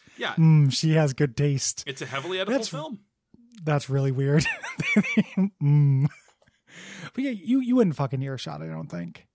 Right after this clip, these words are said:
Speaker 2: Especially in this gigantic manse.
Speaker 1: Yeah.
Speaker 2: You know, do it on the, the food wasting bin.
Speaker 1: Ooh,
Speaker 2: You know, really stick
Speaker 1: yeah.
Speaker 2: it to him. "We made love to your sandwich, little Brahms." <laughs>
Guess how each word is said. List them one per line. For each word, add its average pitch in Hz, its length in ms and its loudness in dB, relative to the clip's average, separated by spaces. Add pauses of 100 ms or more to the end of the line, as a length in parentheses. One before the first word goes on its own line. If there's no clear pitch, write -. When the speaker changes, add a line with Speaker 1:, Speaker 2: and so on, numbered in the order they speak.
(640)
Speaker 2:
Especially 208 360 4
in 170 80 6
this 151 120 2
gigantic 135 480 -2
manse. 135 640 -8
Speaker 1:
Yeah. 285 180 -16 (840)
Speaker 2:
You 135 100 -4
know, 143 180 -4 (120)
do 165 140 6
it 226 60 8
on 202 140 6
the, 185 160 4
the 156 120 0
food 196 280 4
wasting 131 360 0
bin. 127 320 -4 (960)
Speaker 1:
Ooh, 135 40 -10 (240)
Speaker 2:
You - 20 6
know, 143 160 4
really 160 240 6
stick - 220 0
Speaker 1:
yeah. 139 40 0
Speaker 2:
it - 60 -6
to 135 120 -2
him. 139 160 2 (1600)
"We 196 100 4
made 214 200 4
love 202 160 2
to 220 120 0
your 202 60 2
sandwich, 214 360 2
little 147 140 0
Brahms." 139 480 -2
<laughs> - 60 -20